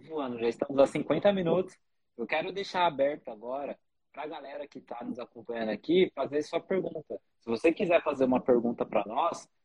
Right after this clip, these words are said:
esse é o momento. É, eu gostaria muito de ouvir vocês, né? De vocês poder mandar suas perguntas e a gente poder responder. A gente tem mais uns dez minutinhos de live.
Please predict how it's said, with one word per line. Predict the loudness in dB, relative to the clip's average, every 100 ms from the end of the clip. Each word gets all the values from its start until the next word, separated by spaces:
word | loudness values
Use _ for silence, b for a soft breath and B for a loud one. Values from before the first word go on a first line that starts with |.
| _
esse | -8 -4 -2
é |
o | 0
momento. | 0 2 2 2 -2 -4 -6 -8 _ _ _ -10
É, | -2 0
eu | 2
gostaria | 2 4 6 4
muito | 2 -4 -6
de | -8
ouvir | -6 -4 -6
vocês, | -8 -8 -4 -2 -2 -6
né? | -8 -6 -6
De | -8
vocês | -12 -10 -10
poder | -8 -4 -4 -4 _ _
mandar | 0 0
suas | 0
perguntas | 0 2 4 2
e |
a |
gente | 2 -4
poder | -2 -2
responder. | -2 -4 4 6
A | 6
gente | 4 0
tem | -2
mais | 2 2 2
uns | 4
dez | 8 8
minutinhos | 6 -4 -4 -4 -2
de | 4
live. | 6 6 4 0